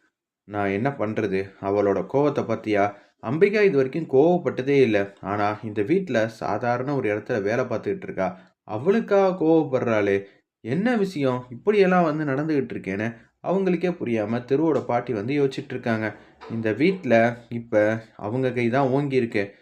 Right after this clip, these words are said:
"காஞ்சனா, நீ மட்டும் ஒரு வார்த்தை சொல்லு.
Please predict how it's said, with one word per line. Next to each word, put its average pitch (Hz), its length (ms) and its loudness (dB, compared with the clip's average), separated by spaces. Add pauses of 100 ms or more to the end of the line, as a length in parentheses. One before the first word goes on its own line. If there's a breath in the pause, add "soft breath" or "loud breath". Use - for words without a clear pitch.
(320 loud breath)
"காஞ்சனா, 151 640 0
நீ 143 240 0
மட்டும் 165 360 0
ஒரு 120 140 2
வார்த்தை 135 340 -2
சொல்லு. 120 320 0